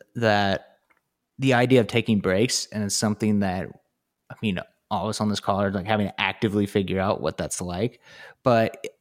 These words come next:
uh, again, looking at other high-performing individuals, every athlete, every sport has an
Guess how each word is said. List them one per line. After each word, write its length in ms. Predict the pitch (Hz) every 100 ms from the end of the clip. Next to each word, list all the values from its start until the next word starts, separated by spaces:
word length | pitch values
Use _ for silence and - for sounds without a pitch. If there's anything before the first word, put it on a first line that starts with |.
| -
uh, 160 | 92 139
again, 320 | 131 165 131
looking 320 | 139 151 139
at 180 | 120 -
other 240 | 104 120
high-performing 800 | 107 101 104 - - 104 101 98
individuals, 640 | - 107 98 101 98 92 - - _ _ _ -
every 300 | 156 196 -
athlete, 640 | 117 117 127 151 175 - _ _ _
every 160 | 139 190
sport 360 | - - 135
has 160 | - 120
an 100 | 110